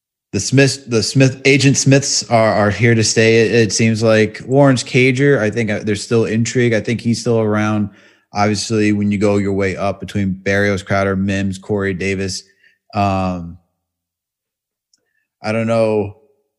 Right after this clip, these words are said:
I don't know where else you're, you're going at that point. So those guys are kinda locks,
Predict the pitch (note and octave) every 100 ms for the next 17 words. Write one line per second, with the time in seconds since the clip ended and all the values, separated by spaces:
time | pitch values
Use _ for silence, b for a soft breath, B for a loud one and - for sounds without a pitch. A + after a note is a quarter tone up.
0 | _ _ - A#2 A#2 A#2 A2+ A2 G#2+ G#2+
1 | G#2 - G#2+ G2+ F#2+ F2+ F#2+ F2 G#2 A2+
2 | F#2 E2 G2+ - E2+ D#2+ - G2+ F2+ F2
3 | F2+ _ _ _ _ _ - A#2+ A#2 A#2
4 | G#2+ G2+ G#2 F#2 F#2+ F#2 F#2 -